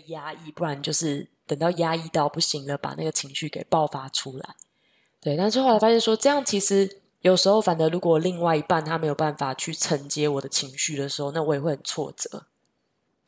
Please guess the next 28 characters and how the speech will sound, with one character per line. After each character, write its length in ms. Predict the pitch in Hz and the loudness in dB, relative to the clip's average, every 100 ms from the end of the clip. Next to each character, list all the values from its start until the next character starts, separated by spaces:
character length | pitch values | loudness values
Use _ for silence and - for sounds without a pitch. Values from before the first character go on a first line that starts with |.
| _ _ _ | _ _ _
对， 260 | - - - _ _ - | -10 -10 -14 _ _ -2
所 160 | - | 4
以 400 | 220 208 185 - - _ _ | 4 4 0 -4 -12 _ _
后 340 | - - 285 247 | -18 -6 2 4
来 160 | 185 | 6
我 160 | 180 147 | 4 2
会 220 | 175 196 | 4 4
比 140 | 185 165 | 2 0
较 200 | 180 175 | 2 2
选 360 | - 147 143 | 2 0 -2
择 160 | 151 143 | -4 -2
的 100 | 147 | 0
是 240 | - 175 | -2 -2
一 60 | 156 | -2
个， 120 | 147 | 0
就 60 | 170 | 2
是 140 | 202 | -2
已 80 | 165 | -2
经 200 | 170 190 | -8 -8
磨 300 | 160 151 151 | -4 -2 0
合 180 | 156 143 | -2 0
到 360 | 175 156 147 - - | 2 2 0 -6 -20
一 60 | - | -2
个 140 | 156 - _ _ _ | -2 -2 _ _ _
就 140 | - 170 | -6 -4
是 80 | 170 | -4
比 120 | 147 | -4
较 680 | - 165 156 147 147 - | 2 4 4 2 0 -10